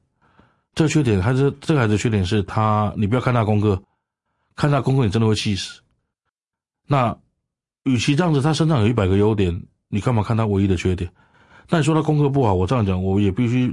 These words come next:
检讨，就是我觉得我一直有这种观念，就是功课是有血统影响的关系，我一直有啊，我自己功课也不好啊，当然生出来小孩子，如果他今天真的能够考上建中，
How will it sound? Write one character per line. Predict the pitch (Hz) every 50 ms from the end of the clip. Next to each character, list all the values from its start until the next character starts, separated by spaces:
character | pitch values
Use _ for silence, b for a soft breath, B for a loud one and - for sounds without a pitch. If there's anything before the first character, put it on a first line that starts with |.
| 143 - -
检 | - 104 110 120
讨， | 113 101 95 92
就 | 98 104 101
是 | 107 107 101 95 - b b b b b b b b b b b b b b b b b b _ _
我 | - 113
觉 | 110 160
得 | 165 156 - -
我 | 127 127 160 196
一 | 190
直 | - - 120
有 | 113 110 101
这 | 104
种 | 151 127 104
观 | 98 113 123
念， | 120 120 110
就 | 110 120
是 | 110 120 117 104
功 | - - 131 135
课 | 127 135 113
是 | 107 - 127
有 | 107 95
血 | 92 - - - - 101 101 110 127
统 | - 110 101 95 92
影 | 92 92 104
响 | 107 - 98 87
的 | 85 85
关 | 90 90 90 90
系， | 82 - 92 90 - _ _ _ _ _ _ _ _ _
我 | - - 104 110
一 | 127
直 | 127 - 135 127 113
有 | 107 98 92 95 - B B B B B
啊， | B 208
我 | 156
自 | 156
己 | 180 175
功 | - 185 190
课 | 196
也 | 151 127
不 | 143 170 160 135
好 | 113 113
啊， | 135 147
当 | 147 175 160
然 | 143
生 | - 165 160
出 | 160 165
来 | 131
小 | 104 110 113
孩 | 113
子， | 113 107 104 B B B B B
如 | - 170 170
果 | 147
他 | 156 151
今 | 151 170
天 | 160
真 | 151 165 156
的 | 139 135
能 | 131 131
够 | 156
考 | 147 120 117
上 | 113 139 143 139
建 | 147 135 123
中， | 123 127 127 127